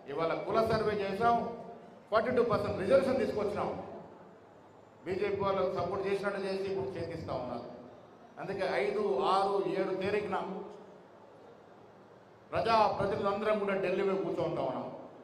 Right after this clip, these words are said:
ఐదున పార్లమెంట్లో, ఆరున జంతర్ మంతర్లో ధర్నా, ఏడున President of India కలిసే ప్రోగ్రామ్ మనం చేస్తా ఉన్నాం. జిల్లాల నుంచి కూడా కొంతమంది కార్యకర్తల్ని, సీనియర్ కార్యకర్తలు తీసుకెళ్లే ప్రయత్నం చేస్తా ఉన్నాం.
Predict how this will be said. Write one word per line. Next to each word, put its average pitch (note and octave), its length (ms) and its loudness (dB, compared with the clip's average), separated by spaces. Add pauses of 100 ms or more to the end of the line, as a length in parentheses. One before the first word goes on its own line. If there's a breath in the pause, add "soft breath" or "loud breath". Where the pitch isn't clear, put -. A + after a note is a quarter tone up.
(480)
ఐదున G3 320 0
పార్లమెంట్లో, G3 800 0 (580)
ఆరున G3 360 2
జంతర్ F#3+ 360 0
మంతర్లో F#3+ 320 -2
ధర్నా, F#3 560 0 (520)
ఏడున A#3+ 320 2
President G#3 460 0
of G3 160 -2
India F#3 240 -4
కలిసే E3+ 400 -2
ప్రోగ్రామ్ D#3+ 340 -2
మనం D#3 260 -4
చేస్తా C3+ 200 -6
ఉన్నాం. A#2+ 380 -6 (680)
జిల్లాల A#3+ 300 2
నుంచి A#3 140 0
కూడా A3 140 0
కొంతమంది G3+ 440 -2
కార్యకర్తల్ని, G3+ 640 0
సీనియర్ G3 340 -2
కార్యకర్తలు F#3 460 0
తీసుకెళ్లే F3+ 380 -4
ప్రయత్నం D#3 440 -4
చేస్తా C#3+ 220 -6
ఉన్నాం. C3 400 -6